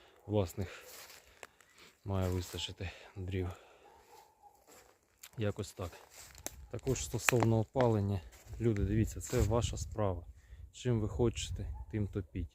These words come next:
Чим вам вигідніше, тим і користуйтеся. Хочете газом, хочете електроенергією, хочете дровами. Я висказав чисто свою думку. А ви вже робіть, як ви бажаєте.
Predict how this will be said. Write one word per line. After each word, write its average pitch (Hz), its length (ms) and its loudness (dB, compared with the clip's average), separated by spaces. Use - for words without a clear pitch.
Чим 107 280 -2
вам 110 180 2
вигідніше, 95 580 0
тим 104 240 0
і 98 40 0
користуйтеся. - 800 -6
Хочете - 500 -4
газом, 95 420 0
хочете - 680 2
електроенергією, 101 880 2
хочете - 460 -4
дровами. 95 500 0
Я 113 180 2
висказав 104 540 -2
чисто 104 420 -4
свою 98 340 0
думку. 87 420 -2
А 107 60 -4
ви 123 140 4
вже 107 180 2
робіть, 98 340 6
як 98 180 0
ви 92 80 0
бажаєте. 90 560 -2